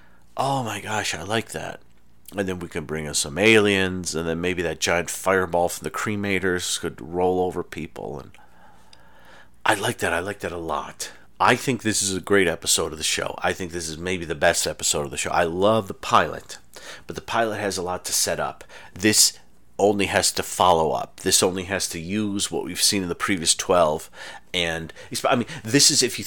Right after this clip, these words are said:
if you think about it, like, what all, all, almost all the episodes are Jonathan and Benny, not always Benny, being sent on adventures. There's the one where the plane crashes and they wind up in,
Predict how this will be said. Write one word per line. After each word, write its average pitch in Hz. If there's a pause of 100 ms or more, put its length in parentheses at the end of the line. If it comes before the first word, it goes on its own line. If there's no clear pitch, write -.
if 151
you 135
think 214
about 98
it, - (140)
like, 101 (640)
what 147
all, 143
all, 135
almost 135
all 147
the 143
episodes 110
are 98
Jonathan 110
and 104
Benny, 92
not 95
always 87
Benny, 87 (300)
being 104
sent - (120)
on 82 (880)
adventures. 101 (1080)
There's 113
the 117
one 135
where 139
the 123
plane 151
crashes 92
and 87
they 87
wind 90
up -
in, 85